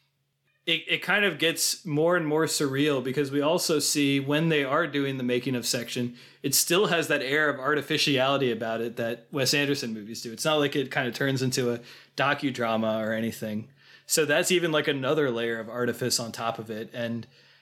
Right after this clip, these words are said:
yeah, I mean, I think that's kind of Wes Anderson accepting that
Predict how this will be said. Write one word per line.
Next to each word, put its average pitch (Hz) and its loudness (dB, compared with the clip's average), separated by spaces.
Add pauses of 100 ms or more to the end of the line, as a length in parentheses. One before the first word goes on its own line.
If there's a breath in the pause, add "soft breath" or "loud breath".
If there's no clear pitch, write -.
(160 soft breath)
yeah, 143 4
I 139 2
mean, 147 2
I 151 4
think 208 2
that's 170 2
kind 165 2
of 139 0
Wes 139 2
Anderson 143 2
accepting 139 0
that 123 2